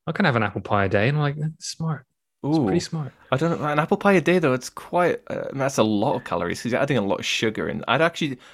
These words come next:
Speaker 2: I'm actually, you know, I said I'm not good at this game, but I would prefer to just do it straightforwardly, eating the fruit, because actually,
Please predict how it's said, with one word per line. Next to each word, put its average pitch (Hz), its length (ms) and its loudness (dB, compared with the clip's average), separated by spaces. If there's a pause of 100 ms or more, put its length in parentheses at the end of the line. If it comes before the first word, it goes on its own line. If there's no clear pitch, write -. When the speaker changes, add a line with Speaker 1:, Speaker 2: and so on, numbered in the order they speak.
Speaker 2:
I'm 139 120 2
actually, 135 240 -4
you 131 80 -4
know, 127 140 2
I 82 100 0
said 165 240 0
I'm 107 80 2 (100)
not 95 140 -6
good 87 160 -10
at 78 40 -8
this 76 140 -10
game, 90 220 -6
but 98 120 -4
I 113 80 -4
would 110 220 -12
prefer 120 380 2
to 107 100 -8
just - 240 -12
do 92 80 -6
it 71 100 -8
straightforwardly, 90 680 -8
eating 101 260 -8
the 98 80 -8
fruit, - 360 -6 (220)
because 104 320 -2
actually, 98 540 -2